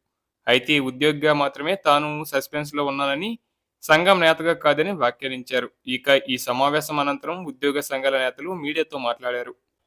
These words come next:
ఇక పన్నెండవ పీఆర్సీ కమిషన్ చైర్మన్‌ను వెంటనే నియమించాలని కోరినట్లు ఏపీ ఎన్జీఓ సంఘం అధ్యక్షుడు అలపత్తి విద్యాసాగర్ తెలిపారు. ఉద్యోగులకు ఆసుపత్రుల్లో నగదు రహిత వైద్యానికి సంబంధించి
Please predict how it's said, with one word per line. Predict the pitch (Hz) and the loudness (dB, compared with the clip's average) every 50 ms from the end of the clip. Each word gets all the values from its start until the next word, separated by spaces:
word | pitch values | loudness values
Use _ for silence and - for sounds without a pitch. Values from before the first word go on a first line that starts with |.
| _ _ - | _ _ 4
ఇక | 131 143 - | 4 6 6
పన్నెండవ | 139 131 - 139 151 165 180 202 202 208 | 6 4 6 4 4 4 4 6 6 6
పీఆర్సీ | 202 - 175 165 165 170 175 170 - - 170 165 | 6 6 2 4 6 6 4 4 0 -4 -4 -2
కమిషన్ | - 160 143 147 151 147 165 156 156 | 2 2 0 0 0 -4 -6 -6 -6
చైర్మన్‌ను | - 143 135 135 147 147 143 143 135 | -4 -4 -4 -2 -2 -2 -2 -2 -2
వెంటనే | 120 123 123 127 135 143 139 | -2 -2 -4 _ -4 -4 -4
నియమించాలని | 135 131 127 131 131 135 131 127 - 131 127 127 131 139 _ | -4 -4 -6 -6 -6 -6 -12 _ -8 -6 -6 -6 -10 -12 _
కోరినట్లు | _ _ 123 123 123 127 123 120 _ 165 190 185 | _ _ -6 -6 -4 -4 -6 -6 _ -4 -4 -2
ఏపీ | 156 135 143 143 _ 151 139 | 0 0 -2 -2 _ -4 -4
ఎన్జీఓ | 127 123 123 131 131 131 131 | -4 -4 -6 -8 -6 -6 -6
సంఘం | 127 - 127 123 123 123 123 | -6 -8 -10 -10 -8 -6 -6
అధ్యక్షుడు | 120 113 117 120 _ - 135 160 196 220 _ _ _ _ _ _ _ _ _ _ _ - | -6 -6 -8 -14 _ -12 -8 -6 -6 -6 _ _ _ _ _ _ _ _ _ _ _ 4
అలపత్తి | 135 147 170 170 196 180 185 - 160 | 6 6 8 6 4 0 0 0 -2
విద్యాసాగర్ | 135 123 123 139 139 - 143 135 135 135 _ | -2 -2 -2 -4 -4 -4 -6 -8 -8 -8 _
తెలిపారు. | - 120 120 _ 127 123 123 131 - _ _ _ _ _ | -10 -14 -10 _ 0 0 0 0 -4 _ _ _ _ _
ఉద్యోగులకు | 120 120 123 139 147 147 151 151 - 147 143 147 156 151 - | -14 -2 2 4 4 4 2 -4 -4 -4 -2 -2 -2 0 4
ఆసుపత్రుల్లో | 131 131 131 - - 147 139 _ 143 139 139 147 180 190 | 4 4 4 2 -4 -8 -8 _ -8 -4 -2 -2 -2 0
నగదు | 165 143 135 139 156 160 151 147 | 0 0 0 0 0 -2 -2 -2
రహిత | 143 143 143 _ 147 | -4 -4 -6 _ -6
వైద్యానికి | 135 131 127 127 135 139 139 135 _ 139 | -8 -8 -6 _ -6 -6 -6 -8 _ -16
సంబంధించి | - - 127 127 127 131 131 127 127 - 185 | -10 -8 -8 -6 -6 -8 -8 -10 -14 -12 -12